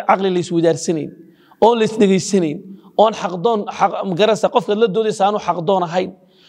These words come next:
oon waxa weeyaan faa'iida ka soo jeedin, oo dood dood ka horgee ay tahay, ka joogso, iska ilaali, ka dheerow. "Salaamu calaykum," ku dheh. "Laa nabtaqi l-jaahiliin."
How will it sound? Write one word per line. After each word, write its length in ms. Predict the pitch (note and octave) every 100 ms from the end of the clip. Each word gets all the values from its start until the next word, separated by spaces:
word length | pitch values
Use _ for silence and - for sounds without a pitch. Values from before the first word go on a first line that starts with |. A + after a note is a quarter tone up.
| - -
oon 140 | A3 A#3+
waxa 180 | A#3
weeyaan 320 | A#3 A#3 A#3 G3+
faa'iida 260 | G#3+ A3+
ka 120 | A3
soo 200 | A3+ G#3
jeedin, 420 | G#3 - F3+ E3 G3+ - - - -
oo 140 | G3+
dood 220 | F3+ A3+ F#3+
dood 200 | A#3+ A#3 A#3
ka 80 | B3+
horgee 300 | G#3+ F3 A3
ay 160 | F#3+
tahay, 280 | F3 F3 F3 - _ _ _ _
ka 80 | -
joogso, 500 | F3+ F#3 D3+ - - D3+ -
iska 240 | D3+ -
ilaali, 300 | - C3 A#2+ - -
ka 100 | -
dheerow. 340 | G3+ D#3+ C#3+ B2 - - _ _ _ _ _ _ _ _ _ _ _ _ _ _
"Salaamu 360 | - E3+ G#3+ A3
calaykum," 280 | D3 F#3+ F3+
ku 80 | E3
dheh. 120 | C3 - - - - - - _ _ _
"Laa 160 | D#3 F3+
nabtaqi 340 | F3+ C#3+ D3+ D3+
l-jaahiliin." 480 | C3+ B2+ C3 B2+